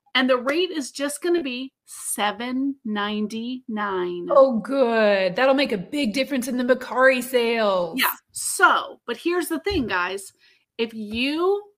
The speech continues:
Speaker 1: are on Mercari, you have to go in and update all of your rates to U P S SurePost. It's not gonna automatically do it. Now,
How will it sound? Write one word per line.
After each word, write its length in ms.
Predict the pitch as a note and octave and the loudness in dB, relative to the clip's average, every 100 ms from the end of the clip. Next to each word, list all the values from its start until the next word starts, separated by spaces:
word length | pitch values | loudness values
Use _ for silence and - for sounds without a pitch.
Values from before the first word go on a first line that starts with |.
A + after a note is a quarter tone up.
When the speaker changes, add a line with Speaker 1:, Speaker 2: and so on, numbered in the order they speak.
| - | -2
Speaker 1:
are 320 | A3 A#3 A#3+ - | 6 6 6 4
on 280 | A#3 C4 C4+ | 4 4 0
Mercari, 640 | C#4 - F#4+ F4+ B3+ A#3 G3+ | 0 10 10 10 -4 -10 -6
you 160 | A#3 F4+ | -4 -2
have 180 | G#4+ - | -2 -2
to 100 | D4 | -2
go 180 | C#4+ | 0
in 260 | C#4 C#4 C4 | 0 -2 -6
and 220 | A#3+ A3 - - | -8 -10 -8 -2
update 760 | C#4 C#4+ A3 F#3 F3 - - - _ _ - | -2 -2 -6 -6 -6 -12 -16 -18 _ _ -6
all 280 | G#3 G#3 A#3+ | 6 6 6
of 140 | A#3 | -4
your 220 | G3+ G3 F#3+ | -2 -2 0
rates 580 | C4+ D#4 - - - - | -2 -4 -8 -10 -14 -12
to 480 | - B3 A#3 A#3+ G#3 | -8 -4 -4 -6 -8
U 200 | G3 A3 | -8 -8
P 220 | - G#3+ | -4 -4
S 100 | F#3+ | -4
SurePost. 600 | - D#4+ F4+ A3 - - | -6 -6 -6 -6 -10 -10
It's 160 | G3 - | -12 -4
not 220 | A#3 A3+ | -4 -2
gonna 180 | B3 A#3+ | -4 -4
automatically 580 | G3+ G#3 G3+ G3 G#3 F#3+ | -4 -4 -4 -6 -2 -4
do 200 | A#3 A#3+ | -2 -4
it. 160 | - - _ - - - _ - | -6 -10 _ -20 -20 -20 _ -8
Now, 480 | A#3 A3 G#3+ G#3+ | -2 2 2 0